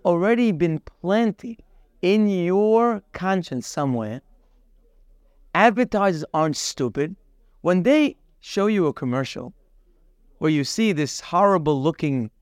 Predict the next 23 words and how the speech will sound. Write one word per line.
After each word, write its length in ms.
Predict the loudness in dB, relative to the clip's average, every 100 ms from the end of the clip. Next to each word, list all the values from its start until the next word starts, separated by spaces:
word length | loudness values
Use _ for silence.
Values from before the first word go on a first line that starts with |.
| _
young 340 | -2 0 2 0
man 340 | 0 -2 -8 -14 _ _ _ _ _
that's 220 | -4 -4
depressed 760 | -4 -4 -4 -2 0 0 -2 -20 _ _ _ _ _
in 220 | -2 0
black 400 | -2 2 2 2
and 180 | -4 0
white, 260 | -2 -4 -10 _ _ _ _ _ _
driving 440 | -2 4 4 4 0
an 100 | 0
old 280 | 0 -2
car 360 | -4 0 0 0
with 140 | -2
a 40 | -6
muffler 440 | -2 -2 0 -4
that's 200 | -4 -8
broken, 520 | -4 -2 -2 -4 -8 -12 _ _ _ _ _ _ _ _ _ _ _ _ _ _
and 140 | -2
he's 180 | 0 0
all 340 | 2 4 4 2
down 360 | -2 -2 0
and 120 | 0
out, 400 | -2 -2 -2 -6